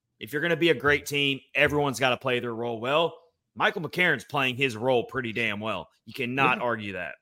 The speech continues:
Speaker 2: No, and, you know, a lot of what I said about, you know, why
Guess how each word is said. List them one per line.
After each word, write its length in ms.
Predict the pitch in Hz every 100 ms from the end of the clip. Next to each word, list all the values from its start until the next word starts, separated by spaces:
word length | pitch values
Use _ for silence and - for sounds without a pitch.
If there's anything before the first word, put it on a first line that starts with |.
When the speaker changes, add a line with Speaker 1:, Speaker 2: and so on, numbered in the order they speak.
| _ _ _ _ _ _
Speaker 2:
No, 380 | 135 180 95 92
and, 360 | 131 135 131 143
you 60 |
know, 200 | 135 127
a 60 | 139
lot 160 | 131 147
of 140 | 139
what 100 | 135
I 100 | 131
said 280 | 127 127 127
about, 360 | 113 120 117
you 100 | 110
know, 160 | 110 107
why 480 | 101 113 113 113